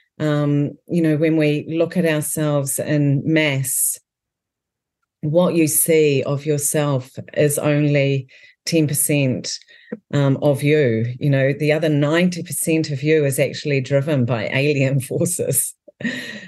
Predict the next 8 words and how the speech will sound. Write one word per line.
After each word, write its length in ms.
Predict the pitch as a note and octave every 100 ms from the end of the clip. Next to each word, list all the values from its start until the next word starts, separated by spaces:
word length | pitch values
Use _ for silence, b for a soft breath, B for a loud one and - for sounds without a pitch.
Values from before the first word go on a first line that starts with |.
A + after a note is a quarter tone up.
| B -
So 500 | - E3 D3+ D3 C#3+
that's 420 | D#3 F3+ F#3 -
really 480 | D#3 D#3 F3+ F3 E3
something 460 | D#3 D#3+ C#3+ C3+ C3
we 120 | C#3
have 160 | D3+ -
to 80 | C3
grasp. 720 | D3+ D#3+ E3 A#2+ C3 -